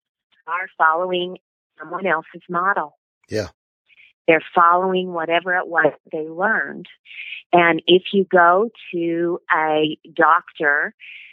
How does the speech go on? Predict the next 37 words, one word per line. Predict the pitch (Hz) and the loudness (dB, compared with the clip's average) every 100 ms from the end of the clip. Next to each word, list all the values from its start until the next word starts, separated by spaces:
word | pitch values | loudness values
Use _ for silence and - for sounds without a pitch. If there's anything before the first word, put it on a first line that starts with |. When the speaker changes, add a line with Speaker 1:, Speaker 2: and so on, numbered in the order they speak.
| - | -8
Speaker 1:
they | 165 175 185 214 170 | 4 6 6 4 2
are | 165 | 0
going | 165 165 160 | -2 -6 -6
to | |
have | 160 156 - | -6 -8 -8
solutions | 165 151 175 220 - 170 160 160 - - | -12 -4 -2 -2 0 0 -2 -6 -10 0
based | 160 170 202 - | 4 4 2 2
on | 156 147 147 160 | 2 2 0 -2
the | 151 - | -6 -2
curriculum | 220 277 - 175 139 135 | 0 0 0 0 0 -4
that | 135 - | -6 -4
they | 131 | -4
went | 127 120 - | -4 -8 -8
through. | - 57 - _ _ _ _ _ _ - - - - - | -6 -8 -10 _ _ _ _ _ _ -12 -6 -4 -4 0
And | 165 165 160 | 4 4 2
the | |
curriculum | 160 - 202 277 - 233 170 165 - - | 0 4 4 4 4 4 4 0 -2 0
often | 160 - 185 196 | 0 0 -8 -6
has | 160 151 156 | 0 0 0
a | 196 - | -6 -8
certain | 139 - 165 - | -10 -8 -14 -6
agenda. | 208 214 175 143 | -2 -2 -2 0
Let's | 156 - - 156 | -2 -2 -2 2
say | 143 156 180 - - - - | 2 0 -6 -16 -16 -16 -4
that | 165 147 147 | 2 2 2
if | 165 - | -2 -2
you | 170 | -2
go | 156 165 160 165 - | 4 4 4 2 -4
to | 165 160 160 - | -2 -2 -4 -2
a | 160 156 156 156 - - - - - | 0 2 2 -2 -8 -20 -20 -20 -2
M | 160 156 160 | 0 0 -2
D, | 143 180 226 175 208 - _ _ _ _ _ - | -2 -2 -2 -4 -6 -12 _ _ _ _ _ 0
uh, | 160 156 147 | 4 4 4
the | |
curriculum | 151 - 165 190 254 220 180 | 0 2 2 4 2 2 0
in | 160 | -2
this | 165 | -4